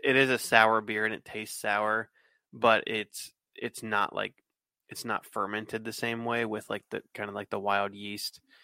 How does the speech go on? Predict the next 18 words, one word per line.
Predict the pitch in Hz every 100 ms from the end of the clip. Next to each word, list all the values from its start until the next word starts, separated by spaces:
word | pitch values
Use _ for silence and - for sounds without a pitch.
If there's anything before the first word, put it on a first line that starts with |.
| _ _ -
um, | 107 101 101 -
where | 113 101
it, | -
it's | 104 110
not | 101 -
gonna, | 104 104
like, | 101 -
infect | 107 104 107 -
all | 101
of | 101
your | 101
equipment. | 98 - 107 107 104 101 101
So, | 113 - -
uh, |
s-, | 131 - - _
places | - 147 - 117
that | 113 - 110 -
do | 113 107 104 107